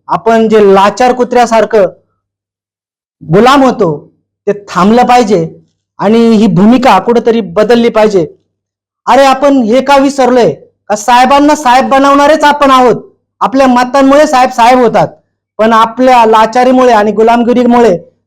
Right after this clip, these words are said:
ते मोठे होतात आणि साहेबच साहेब झाल्यामुळे आपली किंमत कमी होते.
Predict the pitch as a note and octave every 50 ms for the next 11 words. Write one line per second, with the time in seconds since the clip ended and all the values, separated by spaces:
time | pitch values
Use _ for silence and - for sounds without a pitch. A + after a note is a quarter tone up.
0 | _ - G3+ G#3+ A3 A#3 B3+ B3+ C4 C#4+ C#4 B3+ A3 - G3 E3+ D3+ - - _
1 | _ _ _ _ _ _ _ _ _ - F3+ G#3+ A#3 B3 B3 B3 B3 B3 B3 B3
2 | B3 A#3+ - - _ _ _ - - A3+ A3+ B3 C4+ C#4 D#4 D#4 D#4 D#4 C4+ B3+
3 | C4+ C4+ A#3+ B3 A#3+ A3+ A#3 A#3+ B3 C4 C4+ C4 A#3+ A3 A3 A3+ A3 B3 B3+ B3
4 | - B3+ B3+ B3 C4+ C4+ C4+ C4+ C4 C4 C4 C4+ B3+ A#3 E3+ E3 D3+ C#3 - _